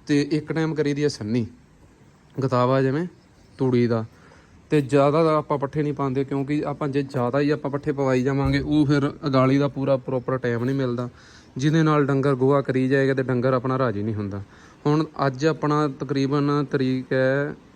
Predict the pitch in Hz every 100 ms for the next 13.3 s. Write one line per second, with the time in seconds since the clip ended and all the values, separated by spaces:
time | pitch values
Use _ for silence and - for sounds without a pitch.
0 | - - 135 135 139 139 135 123 127 139
1 | 131 120 117 110 107 107 117 113 113 127
2 | - - - - - - - 147 143 -
3 | 151 160 170 165 151 151 156 156 139 131
4 | 127 135 143 139 117 104 107 135 147 -
5 | - - - - 127 151 151 151 151 -
6 | - - - - - - 156 151 139 127
7 | 131 123 120 131 - - - - - -
8 | - 160 160 175 165 147 143 143 143 135
9 | 127 131 143 147 147 131 - - 131 139
10 | 135 143 127 104 110 120 131 - - -
11 | - - 131 131 - - 147 143 147 131
12 | 120 127 123 135 127 127 120 120 104 -
13 | 117 117 127